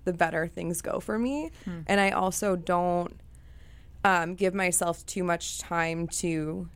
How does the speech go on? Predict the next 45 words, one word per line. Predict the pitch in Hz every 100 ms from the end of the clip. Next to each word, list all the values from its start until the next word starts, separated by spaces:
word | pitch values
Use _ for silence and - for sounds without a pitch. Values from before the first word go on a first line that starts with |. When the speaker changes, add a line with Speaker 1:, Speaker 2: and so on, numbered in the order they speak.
| - - - - - -
Speaker 1:
stay | - - - 185 170 -
in | 175 165
a | 165
successful | - 165 - 151 - 180
spot. | - - - -
So | - 180
in | 185 180
New | 175
York, | 175 175 170
it | 170 165
got | 160 165
to | -
a | 165
place | - 165 165 - 170
where | 160 156 156 - - - - - - -
I | 175
was | 170 185
making | 175 170 170 170
enough | 175 160 160 -
to | - 170 156 147 147 147 147 - - - -
live | 202 196 165 170
and | 160 160
save | - 185 180 160 156
and | 160 151 143 160 165 -
take | 190 180
vacation | 170 202 214 - 175 165
and, | 160 156 160 -
you | 190
know, | 180 160
have | 165 175 165
the | 175
life | 165 165
that | 165
I | 160
wanted. | 160 156 156 156
And | 160
then | 160 151 151 - - - - -
we | 170
moved, | 170 165 107 - -
and | 165 160
then | 160
we | 165 180
moved, | 233 240 196 175
and | 165
it, | 147